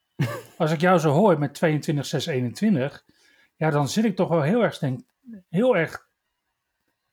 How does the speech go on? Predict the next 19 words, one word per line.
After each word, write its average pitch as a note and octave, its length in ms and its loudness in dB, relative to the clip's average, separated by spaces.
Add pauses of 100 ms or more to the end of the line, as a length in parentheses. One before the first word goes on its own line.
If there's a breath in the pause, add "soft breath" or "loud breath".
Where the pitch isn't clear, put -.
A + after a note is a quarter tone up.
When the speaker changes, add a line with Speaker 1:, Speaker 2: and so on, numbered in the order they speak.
Speaker 2:
te D#3+ 120 -4
denken, C#3 580 -2 (380)
sorry. B2 280 -8 (300 soft breath)
Dan G#3 160 4
gaan A#3 200 6
mijn C#4 180 0
gedachten F3+ 340 0
toch F3 120 -2
wel D#3 80 0
heel D#3 160 2
snel D#3 160 -2
uit D3+ 160 0
naar D#3 200 0
eenentwintig E3 480 0
juni E3+ 420 0 (380)
twintig F3+ 360 -2
tweeëntwintig. D3 720 -2 (320)
En F3 140 0
dan, D3 440 2